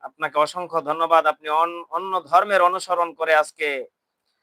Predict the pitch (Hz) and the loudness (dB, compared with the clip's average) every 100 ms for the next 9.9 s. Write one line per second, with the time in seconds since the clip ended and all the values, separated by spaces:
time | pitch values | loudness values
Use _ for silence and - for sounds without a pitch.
0 | _ - 147 156 - 143 - 156 147 - | _ -10 -2 -2 -2 -6 0 0 0 -4
1 | 151 160 156 151 143 147 165 160 156 160 | -4 -4 -6 -10 -6 -4 -2 -2 -2 -10
2 | 160 170 - 165 139 156 160 160 147 160 | -10 -12 -10 -12 -2 0 2 0 -2 -16
3 | - 185 _ _ _ _ _ _ _ _ | -10 -12 _ _ _ _ _ _ _ _
4 | _ _ - 135 160 165 170 190 190 202 | _ _ -6 -2 0 2 2 2 6 8
5 | 196 196 - _ _ _ _ - 156 170 | 8 4 -8 _ _ _ _ -8 -8 -4
6 | 175 165 160 160 160 160 185 170 165 151 | -2 2 2 0 0 -2 -2 -2 -4 -4
7 | 165 160 156 139 147 - 131 131 _ 123 | -6 2 2 2 -10 -10 -6 -6 _ -20
8 | 117 113 - 165 185 196 202 190 202 202 | -20 -18 -8 2 4 6 4 6 6 4
9 | 190 202 196 208 196 185 175 214 - | 0 -8 -6 -8 -4 -2 4 4 6